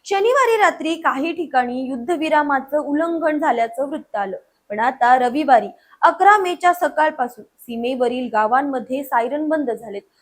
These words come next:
स्फोटांचा आवाज थांबलाय आणि जनजीवन हळूहळू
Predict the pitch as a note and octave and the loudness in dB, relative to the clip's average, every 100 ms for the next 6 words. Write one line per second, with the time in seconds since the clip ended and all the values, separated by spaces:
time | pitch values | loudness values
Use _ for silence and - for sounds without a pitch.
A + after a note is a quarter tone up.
0 | _ _ - F4+ F4+ F#4+ F#4+ F#4+ E4 C#4+ | _ _ 0 2 4 4 6 8 8 8
1 | D4+ E4 E4+ C#4+ B3 G3+ - A3 A3+ G3 | 4 4 -2 0 0 -2 -4 -12 -10 -6
2 | A#3+ D4+ C#4+ C#4+ C4 C#4+ C4+ D4 D#4 C#4 | -4 -2 -4 -2 -2 -2 -2 -2 0 -2
3 | B3 | -2